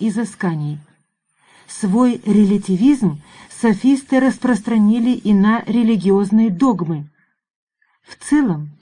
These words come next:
несостоятельный релятивизм имеет одну положительную черту: он антидогматичен. В этом смысле софисты сыграли особенно большую роль в Элладе.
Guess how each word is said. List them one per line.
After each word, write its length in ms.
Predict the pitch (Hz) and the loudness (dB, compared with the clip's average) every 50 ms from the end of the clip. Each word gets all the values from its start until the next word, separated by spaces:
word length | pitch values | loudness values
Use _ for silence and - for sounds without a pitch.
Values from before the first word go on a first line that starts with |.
| _ _ - - - | _ _ -20 -10 -2
несостоятельный 1160 | - 208 247 247 190 247 226 185 - 240 233 208 262 262 254 262 233 220 208 208 208 208 196 196 | 2 2 2 2 2 -2 -4 -2 -2 -2 0 2 2 0 0 0 0 0 2 2 2 2 2 0
релятивизм 880 | - 196 202 190 190 196 196 - 196 196 240 294 294 - 202 170 147 - - - - - | 0 0 2 2 2 0 0 0 0 2 4 2 2 2 0 -2 -2 -6 -16 -20 -14 -4
имеет 480 | - 196 196 220 254 269 262 254 262 - | 0 2 4 4 4 2 0 -2 -4 -4
одну 580 | - - 240 254 190 196 254 254 233 190 156 - - _ | -4 0 0 0 2 2 2 4 4 2 0 -2 -8 _
положительную 800 | - 202 190 202 202 180 175 190 180 - 175 165 170 170 175 175 | -4 -2 -2 0 0 0 -2 -2 -2 -4 -4 -4 -2 -2 -4 -4
черту: 640 | 180 - - 220 202 - - - 196 175 156 147 147 _ _ _ _ _ _ _ _ - | -6 -4 -4 -4 -4 -4 -6 -4 -4 -4 -4 -6 -12 _ _ _ _ _ _ _ _ -2
он 320 | 202 240 269 285 277 269 - - - - _ _ - | 0 2 2 2 0 -4 -10 -20 -20 -20 _ _ -2
антидогматичен. 1700 | 220 220 254 269 262 254 - 254 262 196 185 247 240 185 214 208 233 240 233 - - - 196 175 - - - 165 151 147 147 147 - _ _ _ _ _ _ _ _ _ _ _ - | 0 0 2 0 0 -2 -2 -2 -2 0 0 0 0 0 2 0 0 0 -2 -8 -8 -6 -6 -6 -6 -8 -12 -10 -8 -8 -10 -12 -14 _ _ _ _ _ _ _ _ _ _ _ -6
В 120 | 175 180 | -2 0
этом 280 | 190 185 185 202 208 202 | 0 0 0 -2 -4 -4
смысле 560 | - - 233 247 247 240 - 226 262 254 247 _ _ _ - - - - | -2 -2 -2 -2 -2 -4 -4 -4 -4 -4 -4 _ _ _ -20 -20 -20 -20
софисты 840 | - - - 240 220 - 262 277 269 269 - - 269 262 262 254 - - - - | -10 -2 0 0 0 2 2 0 0 0 -2 -2 0 0 0 -2 -4 -8 -20 -20
сыграли 580 | - - - 247 196 180 202 247 247 247 240 254 | -12 -4 -2 -2 0 0 0 2 2 2 0 -2
особенно 680 | - - 247 247 - - 302 285 202 214 190 170 170 165 | -2 -2 -4 -4 -2 0 0 2 2 2 2 0 0 0
большую 500 | 151 185 190 185 - - 190 185 180 185 | 2 2 0 0 -2 -2 0 0 2 2
роль 200 | 196 190 170 160 | 2 2 0 -2
в 120 | - 160 202 | -2 -2 0
Элладе. 580 | 214 220 220 208 185 170 151 143 160 156 156 | 2 2 2 0 0 -2 -2 -4 -8 -10 -10